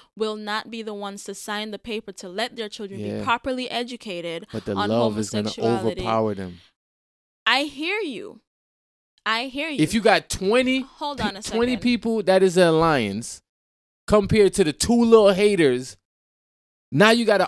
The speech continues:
Speaker 2: army of twenty people that is an alliance.
Speaker 1: Did you
Speaker 2: The
Speaker 1: ever
Speaker 2: two
Speaker 1: hear
Speaker 2: little
Speaker 1: about the
Speaker 2: hater,
Speaker 1: Holocaust
Speaker 2: the
Speaker 1: or
Speaker 2: two,
Speaker 1: slavery?
Speaker 2: listen, the two little haters. Yeah, slavery, and we ganged up and did something about it.
Speaker 1: And the Holocaust?
Speaker 2: Yeah, but that's different.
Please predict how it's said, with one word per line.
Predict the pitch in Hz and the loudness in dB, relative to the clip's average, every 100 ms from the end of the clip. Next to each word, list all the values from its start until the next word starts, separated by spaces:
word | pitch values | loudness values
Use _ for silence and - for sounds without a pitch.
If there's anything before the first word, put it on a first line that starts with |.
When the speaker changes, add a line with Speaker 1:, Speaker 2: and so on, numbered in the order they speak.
| - | 2
Speaker 2:
army | 208 226 214 | 6 6 8
of | 208 - | 6 4
twenty | - 220 202 | 0 0 0
people | - 226 180 | -2 -2 0
that | 175 175 | 2 4
is | 185 175 | 4 4
an | 190 | 2
alliance. | 185 240 247 120 - - - _ _ - | 2 2 0 -2 -6 -16 -20 _ _ -18
Speaker 1:
Did | 214 | -4
you | 160 | -2
Speaker 2:
The | |
Speaker 1:
ever | 269 | 2
Speaker 2:
two | 233 | 2
Speaker 1:
hear | 226 | 4
Speaker 2:
little | 208 | 6
Speaker 1:
about | 185 180 | 4 2
the | |
Speaker 2:
hater, | 208 | 2
Speaker 1:
Holocaust | 214 180 269 254 311 - - _ | 2 0 -4 -8 -8 -14 -18 _
Speaker 2:
the | - - | -10 -4
Speaker 1:
or | |
Speaker 2:
two, | 208 220 | -2 0
Speaker 1:
slavery? | 220 220 240 262 | -2 -4 -4 -6
Speaker 2:
listen, | 302 165 156 | -4 -2 -2
the | 120 | -4
two | 120 - 190 | -6 -6 -2
little | 185 185 175 | 0 2 2
haters. | 170 180 180 185 202 185 - _ _ - | 4 4 4 2 0 -4 -16 _ _ -2
Yeah, | 147 247 311 117 | 4 6 6 2
slavery, | 98 - 151 262 339 185 180 196 - | 0 0 6 6 10 10 8 6 2
and | 180 180 | 2 2
we | 180 247 | 2 0
ganged | 165 185 202 190 | 4 4 4 2
up | 240 262 - | 2 0 0
and | 175 180 165 156 131 | 0 0 -2 -4 2
did | 226 185 | 2 2
something | 220 190 196 | -2 0 -2
about | 175 359 403 | -2 -2 -2
it. | 165 | -4
Speaker 1:
And | 226 208 | -6 -8
the | 202 | -10
Holocaust? | 196 202 226 277 302 381 - - - _ _ _ - - | -10 -10 -10 -8 -8 -10 -14 -20 -20 _ _ _ -20 -8
Speaker 2:
Yeah, | 113 117 | -2 -2
but | 101 | -2
that's | 104 113 | -4 -4
different. | 101 98 - - | -4 -6 -10 -20